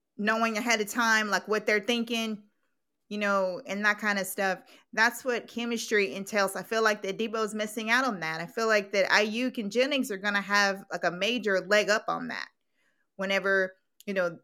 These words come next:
they do get back together. We sign, if we, uh, do give Debo what he wants and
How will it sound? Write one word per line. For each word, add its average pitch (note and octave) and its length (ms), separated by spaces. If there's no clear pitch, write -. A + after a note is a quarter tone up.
they G3+ 180
do A3 220
get F#3 180
back G#3 200
together. G#3 500
We G3 420
sign, G3 500
if G3 220
we, G#3 280
uh, F3 280
do A#3+ 360
give G#3 220
Debo A3 340
what G#3 120
he F#3+ 120
wants B3 340
and F#3+ 300